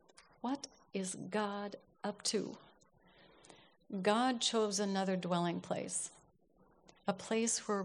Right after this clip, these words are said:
we can be together with one another. You remember the story in, um, Second Samuel twenty-four, how David went to take a census, and then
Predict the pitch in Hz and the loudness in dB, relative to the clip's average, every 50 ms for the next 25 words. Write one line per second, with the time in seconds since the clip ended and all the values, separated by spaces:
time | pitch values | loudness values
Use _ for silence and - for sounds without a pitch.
0 | 185 180 208 208 202 - - 196 190 185 185 190 190 190 185 185 - - - 175 | -2 0 0 0 0 -2 -4 -4 -4 -2 -2 -2 -2 -4 -4 -6 -6 -6 -6 -6
1 | 165 165 - - 196 196 202 196 185 185 175 165 180 170 - - - _ _ _ | -8 -10 -10 -8 -6 -4 -4 -4 -4 -4 -6 -8 -8 -14 -16 -20 -20 _ _ _
2 | _ _ _ _ _ _ _ _ _ - 185 185 185 185 175 175 175 175 175 170 | _ _ _ _ _ _ _ _ _ -6 -4 -4 -4 -4 -4 -2 -2 -2 -2 -2
3 | 170 175 165 - 185 170 175 180 - - - _ _ _ _ _ _ - - - | -4 -4 -6 -8 -8 -10 -10 -12 -14 -16 -20 _ _ _ _ _ _ -20 -20 -20
4 | - - - _ _ _ _ _ _ _ _ _ _ _ _ _ _ _ - _ | -20 -20 -20 _ _ _ _ _ _ _ _ _ _ _ _ _ _ _ -20 _
5 | _ _ _ _ _ _ _ _ _ _ - - 190 196 202 202 202 208 190 196 | _ _ _ _ _ _ _ _ _ _ -8 -2 0 0 0 0 0 -2 -2 0
6 | 180 - - - 196 196 196 190 190 190 185 185 - - - 180 180 175 175 175 | 0 0 0 0 0 2 2 2 2 0 -2 -6 -8 -2 0 0 0 0 -2 -4
7 | - - - - 175 175 - - - 208 196 196 - - - 208 196 190 190 185 | -4 -6 -6 -8 -8 -10 -8 -4 -4 -2 -2 -2 0 0 0 0 2 0 0 0
8 | 185 - - 190 185 180 180 180 - - 185 180 175 175 180 180 175 175 180 180 | -2 -2 0 0 0 0 0 -2 -4 -2 0 0 0 0 0 0 0 -2 -2 -4
9 | 175 - - - - - 175 170 156 - - - 180 185 - - 160 180 170 170 | -6 -10 -20 -14 -6 -2 -2 -2 -2 -2 -6 -10 -12 -12 -8 -2 0 0 0 0
10 | 175 170 160 165 156 - - 180 - - 165 156 170 185 - - 165 160 156 - | -2 -2 -2 -4 -4 -4 -6 -8 -6 -4 -4 -4 -4 -6 -4 -4 -4 -2 -2 -2
11 | - 170 170 170 - - - 156 156 160 156 156 151 160 156 | -2 -2 -2 -2 -2 -2 -2 -2 0 0 0 0 -2 -2 -4